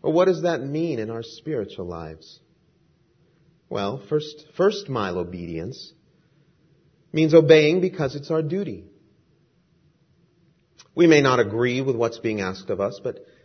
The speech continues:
we do it out of duty. We obey to the letter of the law, but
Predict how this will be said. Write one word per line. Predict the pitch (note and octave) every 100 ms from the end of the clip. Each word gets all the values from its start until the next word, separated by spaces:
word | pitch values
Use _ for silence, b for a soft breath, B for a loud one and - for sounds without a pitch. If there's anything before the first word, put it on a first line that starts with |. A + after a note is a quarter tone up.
| b
we | E3
do | D3 E3
it | C3+
out | G#2 G2+
of | A#2
duty. | B2 C#3+ F#2+ E2 F#2 _ _ _ _ _ _ _ _ _ _ _ _ _ _ _ _ _ _ _ _ _ _ -
We | - A#2
obey | G2+ G2 A2 B2+ D3+
to | D3+
the | G#2+
letter | F#2 G2 A#2 C#3+
of | C3+
the | C#3
law, | C3+ G2+ F#2+ A2+
but | A2 -